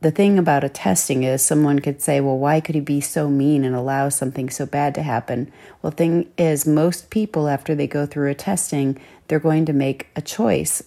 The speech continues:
Well, God wants that choice out of us. He wants a free will choice out of us to see what we choose.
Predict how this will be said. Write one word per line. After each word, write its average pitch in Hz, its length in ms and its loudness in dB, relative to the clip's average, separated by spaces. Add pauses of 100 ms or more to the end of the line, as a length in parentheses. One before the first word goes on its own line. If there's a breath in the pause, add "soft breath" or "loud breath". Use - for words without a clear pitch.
(140)
Well, 151 100 -2
God 170 300 0
wants 165 320 0
that 214 200 -6
choice 151 380 -2
out 131 140 0
of 123 100 -2
us. - 200 -4
He 165 120 -2
wants 160 300 0
a 156 100 -2
free 160 380 -2
will 160 260 0
choice 160 420 -4
out 139 140 -2
of 123 60 -6
us 143 180 -6
to 151 140 -6
see 147 480 0 (220 loud breath)
what 143 320 -2
we 180 120 -2
choose. 139 580 -4